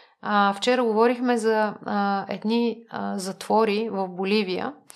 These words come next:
а, които не знам дали си чувал за тях. Това са, това е единствения затвор всъщност в света, в който, а, затворника отива заедно с семейството си.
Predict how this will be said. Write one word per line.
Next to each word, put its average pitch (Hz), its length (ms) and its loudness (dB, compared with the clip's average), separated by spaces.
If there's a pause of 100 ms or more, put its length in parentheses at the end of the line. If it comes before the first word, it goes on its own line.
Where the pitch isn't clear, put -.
(440)
а, - 220 -10
които 226 300 -2
не 214 100 -2
знам 220 180 0
дали 220 140 0
си - 120 -8
чувал 202 240 -2
за 196 100 -6
тях. 220 260 -4
Това 214 220 2
са, 202 280 -4 (260)
това 226 120 4
е 220 40 6
единствения 202 600 0
затвор 190 320 -2
всъщност - 500 -8
в - 20 -4
света, - 480 -4 (380)
в - 140 -18
който, 226 580 2 (160)
а, 208 280 0
затворника 220 540 0
отива 220 280 0
заедно 208 300 2
с 202 60 -4
семейството 185 640 -6
си. - 240 -10